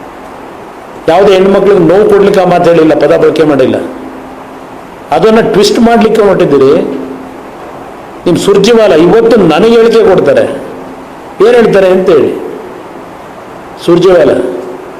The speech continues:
ನೀನೇನ್ ಹೇಳಿದ್ದೆ ಹೇಳಪ್ಪ ಹೇಮಾ ಮಾಲಿನಿ ಬಗ್ಗೆ?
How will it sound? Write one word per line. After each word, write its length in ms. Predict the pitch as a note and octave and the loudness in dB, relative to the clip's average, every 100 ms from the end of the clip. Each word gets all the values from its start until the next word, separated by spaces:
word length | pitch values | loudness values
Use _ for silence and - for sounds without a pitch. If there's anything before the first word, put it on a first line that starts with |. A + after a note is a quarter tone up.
| - | -6
ನೀನೇನ್ 360 | E3 A#3 B3 A3+ | 0 2 4 4
ಹೇಳಿದ್ದೆ 280 | G3+ F3 F3 | 4 4 4
ಹೇಳಪ್ಪ 280 | F3 - D#3+ G3 A3+ - - - - - - - - E3+ | 4 2 0 0 -4 -10 -14 -16 -18 -18 -18 -18 -4 0
ಹೇಮಾ 200 | F3+ F#3+ | 2 2
ಮಾಲಿನಿ 360 | F#3 D#3+ D#3 | 2 2 2
ಬಗ್ಗೆ? 640 | C3+ C3+ C3+ F3+ G#3 - | 2 0 2 0 0 -8